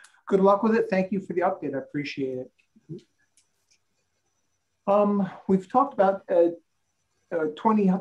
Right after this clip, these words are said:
two hundredth anniversary, uh, event or, or, uh,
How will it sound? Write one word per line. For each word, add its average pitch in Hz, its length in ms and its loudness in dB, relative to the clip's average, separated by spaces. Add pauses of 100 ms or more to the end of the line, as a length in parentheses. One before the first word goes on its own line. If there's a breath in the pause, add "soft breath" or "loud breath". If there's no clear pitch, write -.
two 233 140 2
hundredth 196 300 0 (200)
anniversary, 180 640 -4 (280)
uh, 151 320 -2 (1300)
event 185 360 0
or, 143 220 0
or, 131 640 -2
uh, - 20 -10